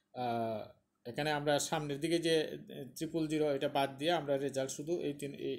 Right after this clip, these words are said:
এই তিনটা জিরো আমরা বাদ দিতে পারি, রেজাল্ট পাচ্ছি আমরা এখানে শুধু ওয়ান। লক্ষ্য করো যে এই, এই যে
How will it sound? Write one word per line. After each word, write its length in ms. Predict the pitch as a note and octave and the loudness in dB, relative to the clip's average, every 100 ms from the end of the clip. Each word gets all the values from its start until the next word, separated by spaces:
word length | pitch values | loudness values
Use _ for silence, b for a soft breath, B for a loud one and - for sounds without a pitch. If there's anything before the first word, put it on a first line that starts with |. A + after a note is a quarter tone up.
| - | -6
এই 140 | D3 | -8
তিনটা 400 | D3 C#3+ D3+ D#3 | -6 -6 -2 0
জিরো 240 | C#3+ D3 C#3+ | 0 0 0
আমরা 160 | C3+ | 0
বাদ 220 | C3+ C3 | 0 -2
দিতে 200 | C3 A#2+ | -2 -4
পারি, 180 | D3+ F3 | -2 0
রেজাল্ট 340 | C#3+ C3+ C3 - | -2 0 -2 0
পাচ্ছি 260 | B2 - | -6 -2
আমরা 200 | D3 D#3+ | -4 -2
এখানে 220 | D#3+ D#3+ | -4 -4
শুধু 380 | C#3+ F3 A#3 - - | -6 -4 -6 -6 -8
ওয়ান। 220 | G2+ - _ _ _ _ _ _ _ _ _ _ | -8 -8 _ _ _ _ _ _ _ _ _ _
লক্ষ্য 280 | C#3+ D3+ F#3 | -4 -4 0
করো 280 | F3+ A2+ D3 - _ _ - | 0 0 -6 -14 _ _ -2
যে 220 | D#3 - | 0 0
এই, 360 | F#3+ F#3 F3+ - _ _ _ _ - | 4 4 4 0 _ _ _ _ 2
এই 200 | F3+ G3 | 6 6
যে 240 | G#3 G3+ | 8 6